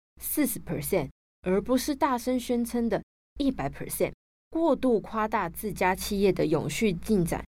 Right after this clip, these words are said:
就是一种漂绿的行为，也就是当国家、企业透过夸大不实的手法对外宣传他们对环境利益的主张、环境保护的付出，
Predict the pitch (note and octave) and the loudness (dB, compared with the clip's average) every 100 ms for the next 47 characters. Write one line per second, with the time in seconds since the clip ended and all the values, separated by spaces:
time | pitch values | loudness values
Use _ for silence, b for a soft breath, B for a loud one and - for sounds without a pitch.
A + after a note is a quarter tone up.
0 | _ - D4+ C4+ B3+ B3+ A#3 G3+ E3 D#3+ | _ -4 2 2 2 -4 -4 -2 -4 -4
1 | - D#3 A3 G3+ D3 - C3 D3 B2+ - | -8 -2 0 0 -2 -4 -6 -6 -6 -6
2 | - _ _ F3+ E3+ B3+ B3+ - G#3+ E3 | -12 _ _ -4 0 2 2 0 -4 -4
3 | _ _ _ D#4 D#4+ D4+ G#3+ G#3+ C4 B3+ | _ _ _ -6 -4 2 2 4 2 0
4 | B3+ _ - - D4 B3+ A#3+ E3+ _ - | -2 _ -14 -4 0 4 2 0 _ -8
5 | C#4+ C#4+ C#4 B3+ - - C4 C4 C4 A3+ | 0 0 4 2 2 0 2 4 2 2
6 | B3 A3 - D3+ D#3 - D3+ E3 F3 - | 0 -2 -4 -4 -4 -2 -4 -2 -2 -4
7 | _ _ _ - D4+ C4+ C#4+ B3 A3 A#3+ | _ _ _ 2 4 4 2 2 0 -2
8 | A#3+ A#3 F#3+ D#3+ E3 A3+ A#3 G3 F3 E3+ | -2 -4 -4 -4 -2 -2 0 2 0 4
9 | A#3 G3+ - E3+ G#3+ C#4+ C4 B3 G3+ G#3 | 4 4 0 0 2 2 2 2 0 0
10 | D#3 C#3+ C#3+ C3+ C#3 G#3+ A3 - _ _ | 0 0 -4 -6 0 0 0 -6 _ _
11 | - A#3+ A3 C#4+ C#4+ - C3 - - B3+ | 0 2 4 4 2 2 -4 -6 0 2
12 | E3+ E3+ F#3 D#3+ - E3 | 2 0 0 0 -2 -2